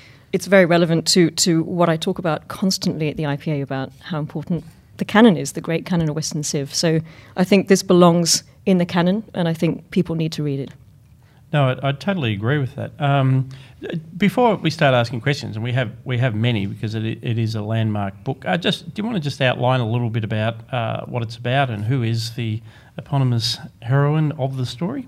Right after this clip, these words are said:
Speaker 1: Uh, so it's, um, about, um, Madame Bovary. Actually, there are three Madame Bovarys in the book, um, but the, the, the main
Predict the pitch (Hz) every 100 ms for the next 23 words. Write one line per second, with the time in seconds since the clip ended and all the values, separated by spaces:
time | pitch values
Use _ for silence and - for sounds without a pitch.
0 | - - - - 240 233 - 254 240 233
1 | - 208 208 208 190 - - 185 180 -
2 | 170 156 170 165 165 165 151 147 170 165
3 | 208 - - 180 175 170 170 214 208 175
4 | 160 151 147 139 147 147 135 170 - -
5 | - - - - - 185 170 160 - 160
6 | 156 175 160 156 - 175 160 170 170 180
7 | 175 175